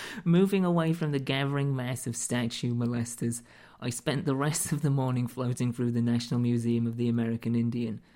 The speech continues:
a grandiose building with pillars standing guard outside, shiny marble walkways and domed ceilings crafted with meticulous detail. It's an impeccable building, one that thankfully comes with air conditioning,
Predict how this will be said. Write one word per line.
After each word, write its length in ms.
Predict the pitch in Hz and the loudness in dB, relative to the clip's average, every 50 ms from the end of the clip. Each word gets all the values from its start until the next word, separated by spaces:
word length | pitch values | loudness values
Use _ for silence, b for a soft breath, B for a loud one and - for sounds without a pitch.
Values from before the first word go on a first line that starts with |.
| B B B B B - | B B B B B -6
a 60 | 120 | -2
grandiose 580 | 127 135 127 139 143 139 139 135 131 131 123 - | 0 0 0 0 0 0 0 0 0 -2 -4 -2
building 400 | - 131 127 123 123 127 123 123 | 0 0 2 2 2 0 0 0
with 160 | 120 117 - | -2 -2 -4
pillars 300 | - 139 131 123 120 120 | -2 -2 0 0 0 -2
standing 420 | - - 127 127 123 123 123 123 | -2 -2 -2 -2 0 0 0 0
guard 300 | 117 120 120 120 120 113 | 0 0 0 0 0 0
outside, 580 | 117 117 113 - - - 117 120 117 117 113 B B B B B | -2 -4 -4 -4 -2 0 0 2 2 2 0 B B B B B
shiny 340 | - - 143 135 131 131 131 | -6 -4 -2 0 0 0 2
marble 340 | 127 123 123 123 120 123 120 | 2 0 0 0 0 0 0
walkways 520 | 120 120 120 117 120 - 117 117 117 113 | 2 0 0 0 0 0 0 0 0 0
and 140 | 117 117 117 | 0 -2 0
domed 260 | - 117 117 120 117 | 0 0 2 0 0
ceilings 480 | 120 - 123 120 120 117 113 113 113 - | 0 -2 -2 -2 0 0 -2 -2 -4 -6
crafted 420 | - - 98 110 120 - 120 120 | -8 -8 -8 -8 -8 -8 -8 -6
with 100 | 120 117 | -6 -4
meticulous 580 | 117 113 117 - - - - - 117 117 120 120 | -6 -6 -6 -6 -6 -8 -6 -6 -6 -6 -6 -6
detail. 600 | - - 123 120 120 - - 113 110 104 98 b b b b b b b b b b b - | -4 -4 -4 -4 -4 -6 -8 -10 -10 -10 -10 b b b b b b b b b b b -6
It's 160 | 143 - 165 | -2 0 0
an 60 | 165 | 0
impeccable 580 | 160 165 165 - 175 170 - 165 147 139 131 123 | 0 0 0 -2 -2 -2 -2 0 0 2 2 2
building, 460 | 120 123 123 123 120 131 131 147 139 | 0 0 0 -2 -2 -4 -6 -8 -6
one 280 | - - 135 139 147 147 | -2 2 2 2 2 0
that 180 | 147 131 - - | -2 -4 -6 -8
thankfully 400 | - 135 135 120 - - 135 131 | -8 -8 -8 -8 -6 -6 -6 -6
comes 340 | - - 135 131 131 123 127 | -4 -4 -4 -2 -2 -2 -4
with 100 | 113 - | -4 -4
air 180 | 110 120 120 - | -4 -4 -4 -4
conditioning, 600 | - 123 120 131 127 123 - 123 120 113 113 | -4 -4 -2 -2 -4 -4 -4 -4 -4 -4 -6